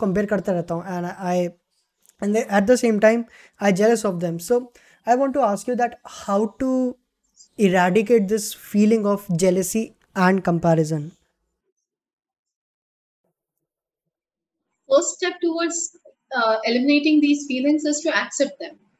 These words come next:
Speaker 1: Hmm.
Speaker 2: And it is okay to feel jealous. It is
Speaker 1: Hmm.
Speaker 2: okay to feel jealous. Somebody is doing something, I'm not doing it, I am jealous.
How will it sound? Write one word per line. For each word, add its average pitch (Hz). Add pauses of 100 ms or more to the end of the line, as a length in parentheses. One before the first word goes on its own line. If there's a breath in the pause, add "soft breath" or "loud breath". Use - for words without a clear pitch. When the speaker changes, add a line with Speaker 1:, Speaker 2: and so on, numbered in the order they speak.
(680)
Speaker 1:
Hmm. 156 (520)
Speaker 2:
And 349
it 392
is 339 (100)
okay 320
to 339
feel 277
jealous. - (180)
It 170
is -
Speaker 1:
Hmm. 254
Speaker 2:
okay 294
to 285
feel 226
jealous. -
Somebody 247
is 285
doing 247
something, 269
I'm 247
not 262
doing 254
it, 302 (500)
I 220
am 240
jealous. -